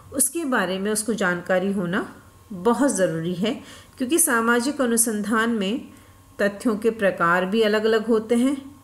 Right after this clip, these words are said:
और उसके स्रोत भी विभिन्न प्रकार के होते हैं। जिन तथ्य सामग्री का अनुसंधान में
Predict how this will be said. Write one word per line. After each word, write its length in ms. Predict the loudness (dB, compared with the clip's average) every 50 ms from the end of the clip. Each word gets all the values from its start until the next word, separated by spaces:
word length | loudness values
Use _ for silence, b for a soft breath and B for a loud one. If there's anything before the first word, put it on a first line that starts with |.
| -16 -6
और 200 | -2 0 2 2
उसके 360 | 2 0 0 -2 -4 -6 -6 -6 -10 -18 -20 -20 -20 -14 -10
स्रोत 420 | -6 0 4 4 4 4 2 0
भी 200 | 0 0 0 2
विभिन्न 340 | 0 -2 -2 0 0 0 0
प्रकार 400 | 0 -2 -2 0 0 -2 -2 -2
के 140 | -4 -4 -4
होते 300 | -4 -4 -4 -6 -8 -10
हैं। 280 | -10 -10 -12 -14 -16 -20 B B B B B B B B B B B B -6
जिन 240 | 0 2 2 2 2
तथ्य 320 | 2 0 0 0 0 0
सामग्री 480 | 0 2 2 0 0 0 0 0 0 -2
का 160 | -2 -2 0
अनुसंधान 640 | 0 0 0 0 -2 -2 -2 -2 -2 0 0 0 0
में 360 | 0 -2 -2 -2 -2 -4 -6